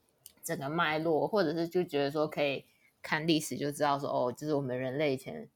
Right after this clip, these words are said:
犯过什么错误，我们就是以后不要再犯，所以我也不会很排斥，但是我不会觉得说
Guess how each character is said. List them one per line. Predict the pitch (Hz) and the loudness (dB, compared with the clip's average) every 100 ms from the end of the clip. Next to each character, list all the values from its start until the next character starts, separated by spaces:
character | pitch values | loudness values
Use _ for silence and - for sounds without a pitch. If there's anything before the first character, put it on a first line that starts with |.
| - | -10
犯 | 143 | -6
过 | 147 143 | -4 -4
什 | 123 | -4
么 | - | -12
错 | - 139 | -4 -2
误， | 127 | -2
我 | - | -4
们 | |
就 | 143 147 | -4 -4
是 | 143 147 135 | 0 -2 -2
以 | 135 | -4
后 | 143 139 | -4 -2
不 | 175 | 0
要 | 135 | 0
再 | 135 139 | 0 -4
犯， | - - - _ _ _ | -6 -10 -12 _ _ _
所 | - 170 | -2 2
以 | |
我 | 170 | 4
也 | 143 | 2
不 | - | 0
会 | 143 147 | 2 2
很 | - - | 0 -8
排 | - | -12
斥， | - - - | -10 -14 -2
但 | 208 196 | 0 0
是 | |
我 | 190 120 | 0 -2
不 | - | 0
会 | 151 151 | 2 2
觉 | 151 | 2
得 | 117 131 | -2 -2
说 | - 127 131 | -4 -2 -2